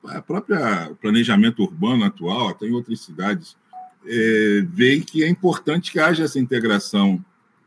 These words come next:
social. Então, nós, é, com a campanha Reviver Centro com os camelôs, fa-, fizemos o contraponto a essa elitização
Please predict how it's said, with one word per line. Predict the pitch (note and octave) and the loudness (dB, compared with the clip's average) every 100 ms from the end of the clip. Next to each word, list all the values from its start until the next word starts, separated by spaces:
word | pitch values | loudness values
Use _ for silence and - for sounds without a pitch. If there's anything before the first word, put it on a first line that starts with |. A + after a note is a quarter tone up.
| _ _ - - | _ _ -20 -16
social. | - A#2+ A#2+ B2 F2+ F#2+ | -4 -2 0 -2 0 -2
Então, | F#2+ C#3+ | 0 -2
nós, | D#3 E3 - - | 0 -2 -4 -10
é, | A#2+ B2 A2 | -4 -2 -2
com | A#2 | -2
a | A#2 | -2
campanha | B2 A2 A2 G#2+ - - _ _ _ _ _ | -2 -2 -2 -4 -8 -20 _ _ _ _ _
Reviver | - C#3 C#3+ B2 F#2+ A2+ G#2 - _ _ | 2 2 6 4 4 2 0 -8 _ _
Centro | - - B2 A#2 - F#2 D#2+ _ _ _ | -8 0 2 2 0 -4 -6 _ _ _
com | C#3+ D#3 | 2 2
os | C#3 | 2
camelôs, | - A2+ A#2+ A#2+ B2+ C#3+ - | 0 2 4 4 4 2 0
fa-, | C#3+ C#3+ - | -4 -4 -4
fizemos | B2+ A2+ C#3 C3 | -2 0 0 -2
o | |
contraponto | A#2 C3 C3 B2 - A#2+ C3 C3+ D3 D3 _ _ - | -2 -2 -2 -4 -2 0 0 0 -4 -6 _ _ -4
a | A#2+ A#2+ A#2 A2 G#2+ | 0 2 2 2 2
essa | A#2 A#2+ A#2+ | 0 0 0
elitização | A#2+ A#2 A#2 A2 G2 - - A#2 A#2+ G2 E2 E2+ | 2 0 -2 -2 -2 -4 -2 0 0 -2 -4 -8